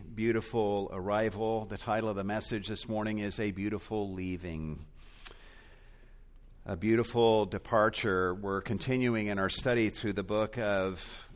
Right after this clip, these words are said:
uh, Genesis, and as we continue in our study, we come to Genesis twenty-four, verse twenty-eight. My goal, uh, this morning is to cover verses twenty-eight through sixty-one, where we will observe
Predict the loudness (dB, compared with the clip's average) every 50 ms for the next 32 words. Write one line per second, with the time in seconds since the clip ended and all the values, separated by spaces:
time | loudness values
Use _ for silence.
0 | -20 -14 -10 -6 -2 -2 -2 -2 -2 0 0 2 2 2 0 -2 -4 -4 -2 -2
1 | -2 -2 -2 -4 -4 -2 -2 -2 -2 -4 -4 -2 -2 -2 -2 -2 -2 -4 -6 -4
2 | -2 -2 0 0 0 0 0 0 0 0 0 0 0 0 0 0 0 -2 -4 -4
3 | -4 -4 -2 0 0 0 0 -2 -4 -6 -16 -20 -16 -10 -10 -8 -4 -4 -4 -2
4 | -2 -4 -4 -4 -6 -4 -4 -4 -4 -4 -4 -4 -4 0 0 2 2 0 0 0
5 | -2 -2 -2 -4 -6 -8 -6 -4 -4 -2 -2 0 0 0 2 2 0 0 -2 -8
6 | -18 -18 -18 -20 -20 -20 -20 -12 -4 -2 -2 0 2 4 4 6 8 6 6 4
7 | 2 -4 -8 -6 -4 -2 -2 0 0 -2 -2 0 0 0 2 2 2 0 0 -2
8 | -4 -4 -6 -8 -6 -4 0 0 0 2 2 0 0 0 -2 -2 -4 -2 -2 -2
9 | -4 -4 -4 -6 -8 -6 -4 -2 -2 0 0 0 0 0 0 0 -2 -4 -10 -6
10 | -4 -2 0 0 0 0 0 -2 -2 -2 -2 -4 -6 -6 -10 -6 -4 -4 -4 -2
11 | 0 2 2 4 4 4 2 2 0 -2 -2 -6 -10 -20 -20 -20 -20 -20 -20 -20
12 | -20 -20 -20 -20 -20 -20 -20 -20 -20 -20 -20 -20 -20 -20 -20 -20 -20 -20 -20 -20
13 | -20 -20 -20 -20 -20 -20 -20 -20 -20 -20 -20 -18 -16 -14 -14 -14 -16 -18 -20 -20
14 | -20 -20 -12 -12 -12 -12 -14 -20 -20 -20 -12 -4 -2 0 2 2 2 2 2 2
15 | 4 4 4 4 4 2 2 0 -2 -6 -6 -4 2 4 6 6 8 6 6 4
16 | 2 0 -4 -8 -10 -12